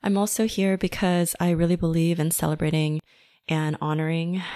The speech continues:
marginalized voices by amplifying the platform that they can have.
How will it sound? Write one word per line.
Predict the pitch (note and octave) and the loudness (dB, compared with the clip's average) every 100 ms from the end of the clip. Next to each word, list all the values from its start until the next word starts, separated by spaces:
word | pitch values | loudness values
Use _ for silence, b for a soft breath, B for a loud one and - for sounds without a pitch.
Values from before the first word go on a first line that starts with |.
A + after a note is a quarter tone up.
| B | B
marginalized | E3+ D#3+ D#3 D#3+ D3+ D3+ - | 0 2 2 0 0 -2 -4
voices | - D#3 - G#3 B3 B3+ | -2 0 2 2 0 0
by | E3 D3 | -2 0
amplifying | D3+ D#3 - D#3+ D#3 D3 D3+ | 0 0 0 -2 -2 -2 -2
the | D3 | -4
platform | - D3 - - G3+ A#3+ C4 | -2 -4 -4 -2 0 0 0
that | E3+ - | -2 -2
they | - | -6
can | - | -4
have. | D3+ - G3 G3+ G3 | -4 -2 0 0 -4